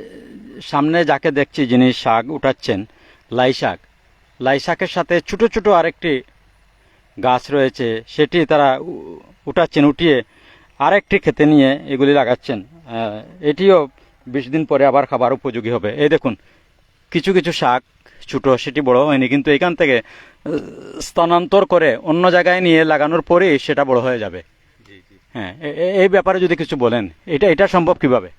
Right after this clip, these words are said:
Speaker 2: এটা সম্ভব, যত ছোটগুলা, এই, এই যে এগুলা আছে না, ওগুলা নিয়ে উঠাই নিয়ে আর হইল ওলা জ্বর সহ। এটা এক হাত লম্বা এখন ডাগু দিব লাই শাকর,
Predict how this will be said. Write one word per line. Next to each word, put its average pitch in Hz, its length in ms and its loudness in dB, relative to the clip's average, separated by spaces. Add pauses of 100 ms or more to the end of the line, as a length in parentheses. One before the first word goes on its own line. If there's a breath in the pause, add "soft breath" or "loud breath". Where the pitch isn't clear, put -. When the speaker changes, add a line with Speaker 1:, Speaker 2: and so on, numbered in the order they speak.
(480)
Speaker 2:
এটা 139 280 -8
সম্ভব, 139 580 -12
যত 131 240 -14 (100)
ছোটগুলা, 135 560 -8
এই, 127 280 -10
এই 131 120 -10
যে 131 140 -12
এগুলা 123 280 -10
আছে 110 220 -14
না, 107 160 -16 (580)
ওগুলা 120 300 -10
নিয়ে 120 120 -14
উঠাই 120 360 -12
নিয়ে 113 120 -14
আর 110 80 -14
হইল 101 160 -16
ওলা 104 220 -12
জ্বর 98 280 -14
সহ। 95 240 -18 (720)
এটা 104 180 -12
এক 120 140 -6
হাত 127 180 -12
লম্বা 107 260 -10
এখন 104 180 -12
ডাগু 98 260 -14
দিব 98 280 -18
লাই 95 200 -14
শাকর, 92 360 -16